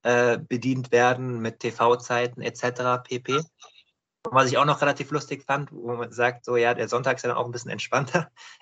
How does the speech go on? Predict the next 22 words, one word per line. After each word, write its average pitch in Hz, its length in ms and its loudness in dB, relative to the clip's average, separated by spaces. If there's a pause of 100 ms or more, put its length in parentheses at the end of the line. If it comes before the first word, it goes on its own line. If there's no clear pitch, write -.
Ich 120 120 -2
habe 135 140 2
ja 127 120 6
erst - 180 0
die 123 60 -2
Erfahrung 131 500 2
von 123 260 -6
einem 127 460 -2
Wimbledon-Turnier 117 880 -4
vor 117 160 -4
Ort, 117 400 4
zweitausendachtzehn, 120 1000 -4
damals 113 320 0
noch 110 140 -14
fürs 117 160 -8
Tennismagazin. 117 840 -6 (580)
Und 123 120 2
ich 123 140 -2
war 120 140 6
so, 135 380 4
ähm, 117 440 0
kaputt, 156 440 0